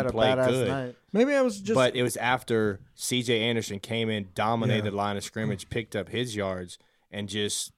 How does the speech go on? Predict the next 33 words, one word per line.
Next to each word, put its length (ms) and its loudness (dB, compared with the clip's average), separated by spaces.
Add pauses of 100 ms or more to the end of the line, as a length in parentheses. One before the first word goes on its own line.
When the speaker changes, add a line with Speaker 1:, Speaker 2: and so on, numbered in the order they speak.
Speaker 1:
Gurley 320 -2
came 280 -6
in 180 -2
and 100 -6
he 120 -8
got 220 -6
his 240 -6
too, 380 -2
but 80 -2
Speaker 2:
I 40 -2
Speaker 1:
he 40 0
Speaker 2:
mean, 80 2
Speaker 1:
didn't 120 4
have 100 0
Speaker 2:
it, 60 4
Speaker 1:
as 60 0
many 160 -6
carries. 220 -2
Speaker 2:
you 60 -2
know, 380 -2
I 60 0
mean, 200 2
it 80 6
was 180 2
his 160 -4
first 260 0
game 220 -4
back, 240 -2
right? 180 0
He 140 0
didn't 160 -6
play 160 0
the 260 -4